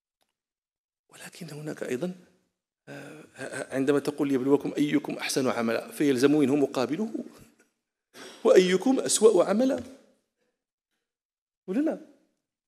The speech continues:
بال-، بال-، بالابتلاء يظهر ال-، ال-، صاحب العمل الأحسن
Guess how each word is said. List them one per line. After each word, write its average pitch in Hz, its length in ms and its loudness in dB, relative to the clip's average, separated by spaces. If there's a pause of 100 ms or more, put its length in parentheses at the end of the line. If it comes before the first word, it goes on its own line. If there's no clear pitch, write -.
(120)
بال-، 190 300 0
بال-، 196 220 0
بالابتلاء 190 1120 0 (380)
يظهر 202 520 12 (840)
ال-، 196 400 6
ال-، 175 420 6
صاحب 185 340 6
العمل 175 280 8
الأحسن 233 400 4